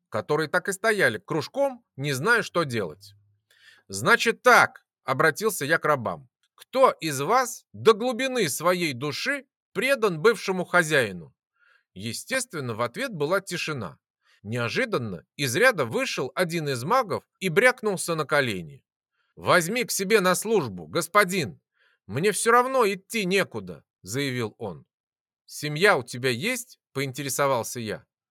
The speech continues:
«Какая у тебя ступень?» «Нет никого, нам нельзя. А ступень третья. Недавно получил.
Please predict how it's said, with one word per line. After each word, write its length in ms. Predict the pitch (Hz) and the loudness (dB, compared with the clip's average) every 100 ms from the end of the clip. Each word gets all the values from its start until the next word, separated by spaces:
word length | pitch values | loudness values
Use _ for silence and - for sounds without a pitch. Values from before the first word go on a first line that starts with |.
| _ _ | _ _
«Какая 380 | 143 - 247 208 | -4 2 2 2
у 80 | |
тебя 260 | - 185 170 | 0 -2 -2
ступень?» 540 | - 180 170 127 78 _ _ _ _ _ _ | 0 -6 -2 -4 -4 _ _ _ _ _ _
«Нет 320 | 104 175 196 | -2 2 2
никого, 600 | 156 139 - 131 110 78 - | 0 -6 -2 -2 -2 -8 -12
нам 240 | - 214 202 | -2 -2 0
нельзя. 500 | 208 180 151 92 - _ _ _ _ | 0 2 0 -2 -6 _ _ _ _
А 120 | 151 | -4
ступень 440 | 151 190 190 269 190 | -2 -6 -4 -6 -4
третья. 600 | 208 160 - - 76 _ _ _ | 0 0 -2 -12 -20 _ _ _
Недавно 480 | 131 214 240 165 135 | -6 4 4 4 -2
получил. 600 | 160 165 - - 85 | -4 -6 -6 -8 -10